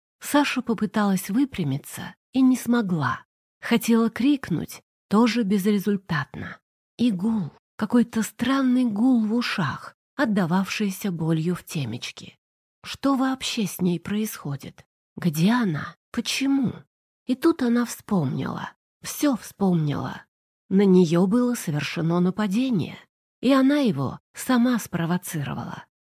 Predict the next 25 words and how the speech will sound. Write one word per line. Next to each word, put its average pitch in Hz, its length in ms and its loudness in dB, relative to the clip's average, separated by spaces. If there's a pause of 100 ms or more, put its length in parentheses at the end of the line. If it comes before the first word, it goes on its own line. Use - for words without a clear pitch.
Какая 269 460 -2
же 226 220 0
дура! 196 640 -2 (340)
Почему 254 680 2
она 196 240 2
ничего 208 500 0
не 240 180 2
рассказала 208 800 -4 (120)
Володе? 208 800 0 (240)
Он 277 220 4
бы 247 100 -2
помог 262 520 2
ей, 165 420 -6 (300)
он 220 260 8
бы 208 120 2
предостерег. 196 1040 -2 (360)
А 262 180 4
она, 285 200 2
как 202 200 -4
всегда, 226 540 -2 (220)
решила 240 580 2
во 170 140 0
всем 240 380 0
разобраться 208 760 -2
самостоятельно. 175 1160 -4